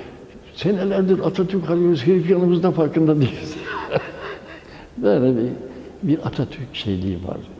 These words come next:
Zaafım da çok büyük. Kova Osman, Faruk, Adnan, Arif,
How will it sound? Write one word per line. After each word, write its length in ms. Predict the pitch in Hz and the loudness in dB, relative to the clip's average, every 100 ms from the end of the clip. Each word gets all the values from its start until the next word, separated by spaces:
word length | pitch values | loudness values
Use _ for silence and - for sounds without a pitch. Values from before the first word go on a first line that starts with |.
| - - - | -18 -20 -14
Zaafım 640 | 113 98 98 107 104 123 104 | -8 -4 -4 -4 -2 2 2
da 180 | 92 85 | 0 -2
çok 180 | 110 - | -4 -4
büyük. 100 | 90 - - - | -8 -14 -18 -4
Kova 340 | 113 104 101 | 0 2 2
Osman, 320 | 95 - 87 92 - - - - - - - - - | 0 -4 -6 -8 -10 -18 -20 -20 -20 -20 -20 -20 -20
Faruk, 580 | - 101 101 87 87 - - - - - - - - | -4 -2 0 -2 -4 -10 -16 -20 -20 -20 -20 -20 -6
Adnan, 420 | 104 92 85 85 82 - - - - - - - - - | -2 -2 -2 -4 -6 -10 -18 -20 -20 -20 -20 -20 -20 -4
Arif, 420 | 107 95 85 87 | -2 0 -2 -4